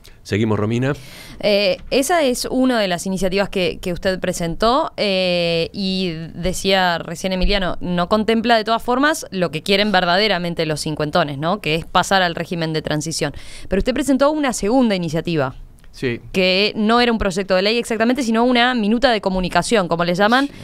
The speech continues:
Speaker 2: a aquellos proyectos que en realidad deben tener iniciativa del Poder Ejecutivo. ¿En qué consistía,
Speaker 3: Exacto, sí,
Speaker 2: básicamente?
Speaker 3: la, la minuta de comunicación contiene un proyecto de ley con su exposición de motivos y lo que necesita sí es la iniciativa privativa del Poder Ejecutivo.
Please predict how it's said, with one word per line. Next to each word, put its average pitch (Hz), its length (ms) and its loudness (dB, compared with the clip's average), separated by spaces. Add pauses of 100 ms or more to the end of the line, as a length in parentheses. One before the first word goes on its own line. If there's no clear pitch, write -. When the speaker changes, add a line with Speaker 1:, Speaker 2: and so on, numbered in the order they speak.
(120)
Speaker 2:
a 185 140 6
aquellos 208 280 -2
proyectos 240 480 2
que 240 140 0
en 226 80 0
realidad 220 380 2
deben 190 280 -2
tener 196 340 0
iniciativa 226 520 2
del 220 100 0
Poder 190 240 0
Ejecutivo. 160 560 -2 (160)
¿En 185 80 -2
qué 180 100 -2
consistía, 180 440 2
Speaker 3:
Exacto, 147 160 0
sí, 175 80 -2
Speaker 2:
básicamente? 135 260 0
Speaker 3:
la, 135 160 0
la 135 60 -2
minuta 165 320 -4
de 165 80 -2
comunicación 156 640 -4
contiene 151 400 -2
un 147 80 -4
proyecto 127 520 -6
de 147 60 -2
ley 160 160 -2
con 113 160 -6
su 104 120 -10
exposición 107 500 -6
de 143 80 -4
motivos 170 640 -4
y 113 80 -6
lo 107 140 -4
que 110 80 -6
necesita 107 480 -6
sí 131 260 -4
es 113 80 -4
la 107 80 -4
iniciativa 107 460 -4
privativa 113 340 -6
del 120 80 -6
Poder 135 220 -8
Ejecutivo. 175 500 -6